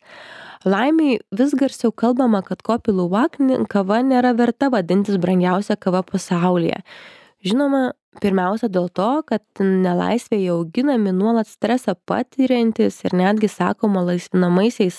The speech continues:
vaistais skatinami gyvūnai neturi jokių galimybių atsirinkti geriausių kavos uogų, kurias jie norėtų suvalgyti. Taip pat rūšinės kavos ekspertai pabrėžia, kad net ir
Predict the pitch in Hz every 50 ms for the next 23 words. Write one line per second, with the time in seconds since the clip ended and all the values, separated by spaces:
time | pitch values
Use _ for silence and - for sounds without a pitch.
0 | - - - 170 170 175 185 208 214 - - 185 175 - - - - 180 175 214
1 | 240 - 277 262 262 247 240 233 226 220 - - - - - - - - - _
2 | _ - 196 180 180 202 185 185 202 226 262 294 294 277 254 226 208 - - 208
3 | 208 196 - 247 247 262 247 240 220 214 202 208 - 240 240 247 247 247 233 208
4 | 202 190 185 180 175 180 185 196 208 214 220 220 190 - 196 196 190 185 175 180
5 | 180 - - - - _ _ _ _ - 190 190 - - - 196 185 180 196 214
6 | 233 254 247 - 220 180 185 180 175 180 180 196 226 226 - 226 - - 185 180
7 | 180 180 180 - - - - 190 196 240 277 311 277 262 262 262 _ - - -
8 | - - - _ - - 214 214 220 226 220 - - 226 220 220 214 214 233 247
9 | 262 254 - 185 - - 160 160 160 165 160 170 175 - - - - - _ -
10 | - - - - - - _ - - - 196 - 269 285 - - 233 247 269 -
11 | 277 247 220 - - - 208 196 214 214 214 - 214 - - - - 277 - -
12 | - 240 - - 180 175 160 - - 165 - - - - - - - - 98 98
13 | - - 185 185 185